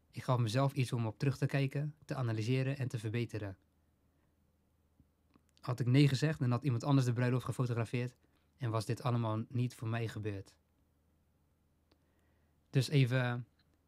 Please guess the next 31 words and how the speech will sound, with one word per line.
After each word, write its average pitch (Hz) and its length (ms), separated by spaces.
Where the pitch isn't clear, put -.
even 120 260
kort 160 220
wat 127 120
Move 139 200
Before 131 240
You're 135 160
Ready, 127 260
eh, 117 180
kan 127 140
opleveren. 139 640
Ten 131 180
eerste, 139 460
je 117 140
leert 131 200
nieuwe 135 200
skills, 156 460
je 131 160
doet 131 160
ervaring 131 420
op. 190 200
Ten 123 140
tweede 131 280
is 123 120
het 120 100
een 117 200
hele 127 220
grote 127 280
boost 135 220
voor 123 120
je 113 60
zelfvertrouwen. 135 720